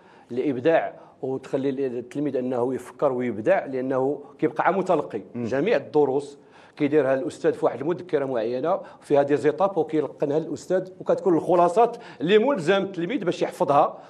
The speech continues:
Speaker 1: وباش في اخر المطاف يجيب نقطه. هاد، هاد المستوى ديال التلقين وهاد المقاربه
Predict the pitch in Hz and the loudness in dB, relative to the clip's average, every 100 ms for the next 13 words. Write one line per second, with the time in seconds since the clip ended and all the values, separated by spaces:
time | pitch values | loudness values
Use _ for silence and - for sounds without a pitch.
0 | - 151 165 175 160 - 156 160 160 165 | -8 -4 -4 -4 -4 -2 0 0 0 0
1 | 147 123 113 - - - - - 123 202 | -2 -4 -8 -10 -16 -20 -20 -4 2 2
2 | - - - - - 139 196 208 196 196 | 2 -8 -20 -14 -2 0 0 -2 -2 0
3 | 180 170 170 147 - 117 - - - 123 | 2 0 -2 -4 -4 -6 -8 -14 -6 0
4 | 175 185 180 175 147 143 147 170 | 2 2 -2 0 0 2 0 -2